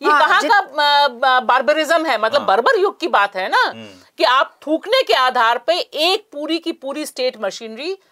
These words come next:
Speaker 1: घर गिरा देती है। उस
Speaker 3: हम्म।
Speaker 1: घर में सिर्फ वो तीन लोग नहीं रहते ना,
Speaker 3: हम्म।
Speaker 1: बहुत लोग रहते हैं।
Speaker 2: और वो भी ढोल
Speaker 1: तो
Speaker 2: पीटते
Speaker 1: आप
Speaker 2: हुए।
Speaker 1: सारे लोग, नगाड़ा बज रहा है, जश्न मन रहा है, तो ये एक जो बिल्कुल, अ, भीड़ तंत्र हावी कर दिया गया है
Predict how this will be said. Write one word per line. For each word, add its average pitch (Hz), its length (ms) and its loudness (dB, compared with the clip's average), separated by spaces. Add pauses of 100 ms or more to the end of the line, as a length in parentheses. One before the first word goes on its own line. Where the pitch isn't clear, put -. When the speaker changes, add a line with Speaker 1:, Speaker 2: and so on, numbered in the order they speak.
(220)
Speaker 1:
घर 262 300 -2
गिरा 302 320 0
देती 302 300 -8
है। 339 240 -14
उस 277 100 0
Speaker 3:
हम्म। 214 80 -12
Speaker 1:
घर 269 120 2
में 339 120 0
सिर्फ 359 200 -6
वो 359 80 -4
तीन 349 240 -6
लोग 392 180 -2
नहीं 302 160 0
रहते 196 280 0
ना, 311 80 -8
Speaker 3:
हम्म। 415 140 -12 (280)
Speaker 1:
बहुत 453 240 0
लोग 415 200 2
रहते 453 260 0
हैं। 381 160 -6
Speaker 2:
और 294 100 0
वो 349 80 0
भी 359 120 -6
ढोल 285 280 0
Speaker 1:
तो 480 120 4
Speaker 2:
पीटते 294 160 4
Speaker 1:
आप 370 100 0
Speaker 2:
हुए। 214 80 -4
Speaker 1:
सारे 330 340 2
लोग, 285 500 0
नगाड़ा 285 400 2
बज 311 200 2
रहा 277 160 2
है, 226 200 0
जश्न 349 340 -2
मन 311 120 2
रहा 262 260 0
है, 170 240 0 (300)
तो 311 60 -4
ये 311 520 0
एक 349 80 -6
जो 359 120 -6
बिल्कुल, 277 640 -8
अ, 226 160 4
भीड़ 302 360 2
तंत्र 381 320 0
हावी 277 360 2
कर 262 200 0
दिया 214 260 0
गया 190 240 0
है 277 320 0